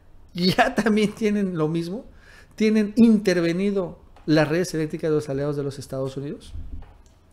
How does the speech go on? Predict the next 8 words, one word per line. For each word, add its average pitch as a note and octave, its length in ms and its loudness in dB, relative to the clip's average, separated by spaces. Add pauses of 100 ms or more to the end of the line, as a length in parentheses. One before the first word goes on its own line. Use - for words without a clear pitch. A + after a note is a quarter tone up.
(520)
Podría D#3 560 -2
suceder. - 460 -16 (760)
Podría G3+ 760 6
suceder. D3 680 -8 (340)
Y D3 120 -4
no D3+ 180 -2
debemos D3+ 220 -4
descartar D3 640 -6